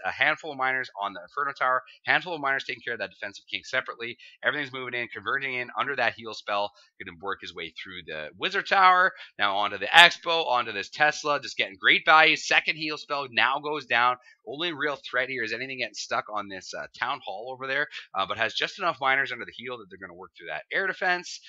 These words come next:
sort of kinda keep things busy over here, while everything else just sort of works its way around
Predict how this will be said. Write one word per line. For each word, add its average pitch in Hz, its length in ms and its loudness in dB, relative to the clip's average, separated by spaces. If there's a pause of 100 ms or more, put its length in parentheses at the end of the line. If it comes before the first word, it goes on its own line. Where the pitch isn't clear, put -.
(160)
sort 101 220 -8
of 92 100 -12
kinda 101 240 -4
keep - 320 -14
things 190 240 -4
busy 151 400 -4
over 127 220 -6
here, 131 340 -2 (220)
while 107 160 -2
everything 160 400 2
else 135 260 0
just - 160 -10
sort 110 160 -6
of 95 60 -12
works 120 220 -6
its 135 140 -8
way 127 300 0
around 113 480 0